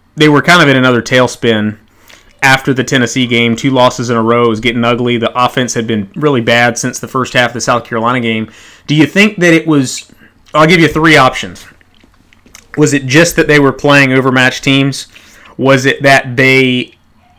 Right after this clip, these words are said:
got better again all of a sudden and everything's good now? Or was it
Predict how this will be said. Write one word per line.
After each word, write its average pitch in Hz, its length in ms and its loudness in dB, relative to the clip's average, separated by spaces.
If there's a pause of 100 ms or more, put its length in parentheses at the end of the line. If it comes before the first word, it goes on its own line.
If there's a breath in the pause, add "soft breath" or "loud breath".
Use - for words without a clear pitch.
got 135 420 2
better 151 440 4
again 139 380 2
all 151 260 2
of 156 100 2
a 151 40 2
sudden 165 540 0
and 131 140 0
everything's 139 400 0
good 147 200 0
now? 220 400 0 (460 loud breath)
Or 170 540 4
was 143 360 2
it 139 300 0